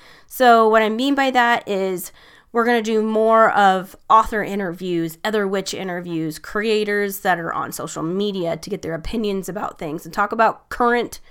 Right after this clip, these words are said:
witchy topics. Um, and then we're also gonna do more discussions in the Coven that will be recorded and put live here, like we did with the episode that was, like, completely chaos but was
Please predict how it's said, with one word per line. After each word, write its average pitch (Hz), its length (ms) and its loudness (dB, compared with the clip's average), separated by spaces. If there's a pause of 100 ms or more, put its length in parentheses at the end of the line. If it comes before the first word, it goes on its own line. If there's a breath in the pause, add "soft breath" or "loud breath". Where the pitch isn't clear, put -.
(420 soft breath)
witchy 196 800 -4 (240)
topics. - 640 -8 (760 loud breath)
Um, 185 500 0
and 202 180 -6
then 196 240 -2
we're 175 120 -2
also 208 360 -2
gonna 196 280 -4
do 185 480 -6
more 196 880 0
discussions 180 580 -8
in 170 200 -8
the 156 60 -6
Coven - 640 -6
that 175 160 -10
will 165 120 -6
be 160 140 -4
recorded 165 600 -6 (340 loud breath)
and 160 540 -4 (200)
put - 320 -4
live 143 340 -4
here, 160 200 -8
like 151 220 -8
we 185 80 -8
did 196 180 -4
with 220 180 -10
the 214 520 -4
episode 196 460 -2
that 175 100 -6
was, 170 160 -6
like, 160 160 -6
completely 170 400 -8
chaos 165 500 -6
but - 180 -8
was 156 240 -8